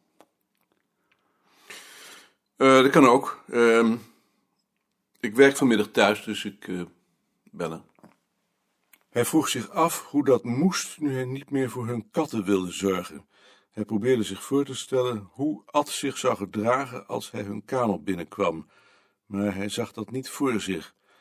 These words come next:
Wel een gevoel van schaamte, vermengd met woede, gekrenktheid. Hij kon barsten natuurlijk.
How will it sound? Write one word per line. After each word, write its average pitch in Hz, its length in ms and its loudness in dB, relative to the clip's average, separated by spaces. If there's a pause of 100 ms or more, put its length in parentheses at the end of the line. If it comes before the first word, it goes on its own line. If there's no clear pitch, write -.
(600)
Wel 107 160 -10
een 107 120 -8
gevoel 104 340 -10
van 98 160 -12
schaamte, 98 680 -6 (260)
vermengd 98 500 -8
met 90 180 -14
woede, 98 360 -8 (380)
gekrenktheid. - 1000 -12 (1300)
Hij 95 160 -10
kon 82 260 -14
barsten 95 400 -4
natuurlijk. 78 540 -16